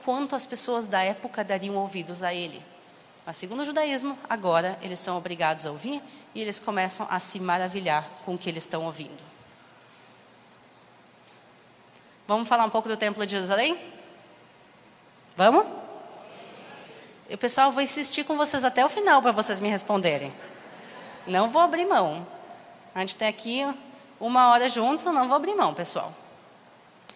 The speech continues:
O que que é do Templo de Jerusalém? De volta a gente começa as nossas raízes, pessoal, Abraão. Abraão pega o seu filho amado Isaque, leva ele ao pico do Monte Moriá, e quando ele tá pronto pra sacrificar,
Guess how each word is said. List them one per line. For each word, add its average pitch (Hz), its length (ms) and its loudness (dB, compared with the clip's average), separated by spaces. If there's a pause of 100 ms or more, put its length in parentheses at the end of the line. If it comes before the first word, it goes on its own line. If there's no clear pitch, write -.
(460)
O 254 100 -4
que 339 200 4
que 349 120 2
é 339 40 8
do 330 100 0
Templo 285 380 2
de 240 60 -2
Jerusalém? 226 640 4 (720)
De 196 100 -6
volta 311 440 4
a 302 40 4
gente 302 200 -2
começa 277 520 4
as 254 100 -4
nossas 262 320 0
raízes, 269 500 2
pessoal, 247 440 4
Abraão. 247 640 4 (560)
Abraão 220 460 2
pega 285 300 2
o 277 40 -4
seu 262 180 -2
filho 262 360 -2
amado 226 380 4
Isaque, 202 580 0 (420)
leva 269 440 4
ele 247 220 2
ao 226 120 2
pico 302 460 -2
do 254 100 -2
Monte 247 360 0
Moriá, 190 480 4 (880)
e 233 60 -12
quando 254 220 2
ele 247 140 -2
tá 254 120 -2
pronto 294 500 2
pra 294 180 4
sacrificar, 269 760 4